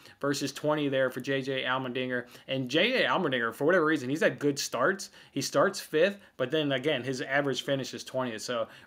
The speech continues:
really like William Byron to have the better finish over Allmendinger, and that's at plus money, even money, at, uh, even, yeah, even money over at DraftKings. All right, so those will be the five nascar bets for you. I get, I did ahead and, uh, tweeted out to you guys that I got a free five dollar bet from DraftKings. I completed a mission.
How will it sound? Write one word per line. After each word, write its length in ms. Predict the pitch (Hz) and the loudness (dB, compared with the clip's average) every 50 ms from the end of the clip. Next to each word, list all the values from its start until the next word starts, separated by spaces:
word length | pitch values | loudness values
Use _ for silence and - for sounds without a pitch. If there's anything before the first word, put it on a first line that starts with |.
| _ | _
really 240 | - 147 180 175 156 | 4 6 8 8 8
like 260 | 147 147 143 139 123 | 8 6 6 4 4
William 300 | 131 143 143 143 135 127 | 2 2 2 2 2 2
Byron 340 | 120 131 131 135 131 123 120 | 2 2 2 4 2 0 0
to 60 | 120 | -2
have 140 | 123 127 123 | -2 -4 -4
the 40 | 120 | -2
better 260 | 113 131 131 127 120 | 0 2 2 2 2
finish 360 | 117 - 139 131 123 120 - | 0 -2 -4 -4 -4 -4 -4
over 160 | 127 117 120 | -4 -6 -4
Allmendinger, 580 | 110 127 127 123 120 117 131 135 160 185 190 139 | -4 -4 -4 -4 -4 -4 -4 -2 -2 -2 -2 -4
and 80 | 120 117 | -6 -8
that's 140 | 110 - | -10 -8
at 180 | - 107 - - | -8 -10 -10 -8
plus 340 | - 131 127 123 - - - | -4 -4 -2 -2 -4 -6 -8
money, 360 | 139 135 156 180 180 170 - - - - - | -6 -4 -2 -2 -4 -6 -8 -14 -20 -10 0
even 260 | - 143 170 196 208 | 2 2 4 4 2
money, 380 | 196 165 139 117 104 107 113 - - - - _ _ | 2 2 0 0 -2 -6 -12 -16 -20 -20 -20 _ _
at, 140 | - 107 104 101 69 - | -8 -6 -6 -8 -8 -8
uh, 320 | 117 110 107 104 104 101 - | -8 -8 -6 -6 -8 -8 -6
even, 240 | - 151 147 151 165 | -4 -2 -2 -2 -2
yeah, 180 | 180 180 120 104 | 0 0 -2 -2
even 220 | 117 131 135 139 | -2 -4 -2 0
money 260 | 139 139 139 139 135 | 0 0 0 2 2
over 140 | 135 135 147 | 0 0 0
at 80 | 151 147 | -2 -4
DraftKings. 540 | 139 117 101 - - - 104 104 - - _ _ _ _ _ _ _ _ _ _ _ _ _ _ _ _ _ _ - - - - - - - - | -6 -8 -8 -10 -14 -18 -18 -20 -20 -20 _ _ _ _ _ _ _ _ _ _ _ _ _ _ _ _ _ _ -20 -20 -20 -20 -20 -20 -10 -4
All 120 | - 202 | 0 0
right, 180 | 240 247 - - | 2 0 0 0
so 80 | - | 2
those 160 | 151 160 175 | 4 4 4
will 80 | 175 175 | 6 6
be 80 | 180 180 | 6 6
the 80 | 180 | 6
five 300 | 170 - 196 175 175 160 | 6 6 6 6 6 6
nascar 460 | 165 175 190 196 196 - 190 180 170 151 | 6 4 4 2 4 4 4 6 6 6
bets 180 | 165 175 170 | 4 2 2
for 160 | - 185 185 185 | 2 2 2 2
you. 60 | 151 | 4
I 80 | 135 | 2
get, 340 | 143 139 220 269 294 262 - | 2 2 2 0 0 0 0
I 60 | 165 | 0
did 440 | 165 160 143 139 143 139 - 220 240 | 0 0 -4 -12 -14 -2 2 2 2
ahead 360 | 220 196 208 208 208 185 170 | 4 4 2 2 2 0 0
and, 240 | 160 147 139 131 135 | 0 0 0 0 0
uh, 120 | 131 131 123 | 0 0 -2
tweeted 340 | - - 202 208 202 175 165 | 0 0 2 2 4 6 6
out 180 | 165 175 175 | 4 4 4
to 80 | - 156 | 2 2
you 80 | 143 127 | 2 2
guys 260 | 135 139 131 131 120 | 4 4 4 4 4
that 120 | 135 135 139 | 4 2 4
I 20 | |
got 140 | 139 185 175 | 4 4 2
a 60 | 143 | 2
free 320 | - - - 185 185 175 | 0 0 2 4 4 4
five 320 | - - - 156 165 170 165 | 2 2 2 2 4 4 4
dollar 200 | 165 156 151 139 | 6 6 4 4
bet 220 | 127 147 156 151 | 4 4 2 2
from 140 | - 139 135 | 0 -4 -4
DraftKings. 500 | 123 131 139 143 156 151 - 131 123 120 | 0 2 2 2 2 0 -2 -4 -4 -4
I 60 | 123 | -4
completed 420 | 120 135 135 - 170 175 170 147 131 | -4 -4 -4 0 0 2 2 2 0
a 60 | 127 | 0
mission. 420 | 127 135 147 147 - 135 131 123 | 0 0 0 0 0 -2 -4 -6